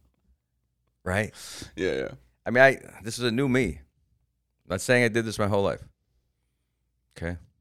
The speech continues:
Speaker 1: 'Cause I don't want anyone coming back at going, "Well, what about the kids?
Speaker 2: <laughs> Yeah.
Speaker 1: How are your kids?" I go, "I worked."
Speaker 2: Yeah.
Speaker 1: Mm-hmm.
Speaker 2: No, I mean, we should address it, by the way. We're back. We took some time off, right? On purpose?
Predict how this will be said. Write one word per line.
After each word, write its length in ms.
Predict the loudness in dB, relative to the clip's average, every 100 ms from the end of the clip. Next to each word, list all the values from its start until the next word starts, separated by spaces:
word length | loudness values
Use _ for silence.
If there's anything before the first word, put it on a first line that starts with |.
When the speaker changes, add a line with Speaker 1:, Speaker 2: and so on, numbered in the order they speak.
| _ _ _ _ _ _ _
Speaker 1:
'Cause 140 | -8
I 60 | -4
don't 100 | -2
want 120 | 0
anyone 180 | -2 -4
coming 240 | -4 -4
back 320 | -4 -6 -8
at 100 | -14
going, 300 | -12 -12 -10
"Well, 140 | -8 -8
what 40 |
about 220 | -4 -4 -6
the 80 |
kids? 440 | -10 -2 -2 -2 -2
Speaker 2:
<laughs> 440 | 0 0 -6 2
Yeah. 220 | 4 4 0 -6 -10 -12 0
Speaker 1:
How 80 |
are 80 | 2
your 140 | 2 0
kids?" 340 | 4 4 4
I 80 | 2
go, 100 | 4
"I 140 | 4
worked." 540 | 8 10 10 6 -8 -20
Speaker 2:
Yeah. 220 | -14 -14 -14 -20 _ _ _
Speaker 1:
Mm-hmm. 420 | -14 -10 -10 -10
Speaker 2:
No, 120 | -6 -4
I 140 | -4
mean, 420 | -6 -10 -10 -14 -18 _ _ _ -2
we 100 | 0
should 140 | 2
address 300 | 0 2 2
it, 20 | 4
by 120 | 4
the 40 |
way. 80 | 6
We're 80 | 2
back. 500 | 4 4 4 0 -10
We 120 | -10
took 260 | -4 -6 -6 -20 -14
some 180 | -8 -2
time 300 | 0 0 0
off, 420 | -4 -6 -14 -20 _ -14 -6
right? 280 | -4 -6 -10 _ -18 -18 _ _ _ _ _ -20 -8
On 200 | -4 -4
purpose? 680 | -6 -2 -2 -2 -8 -12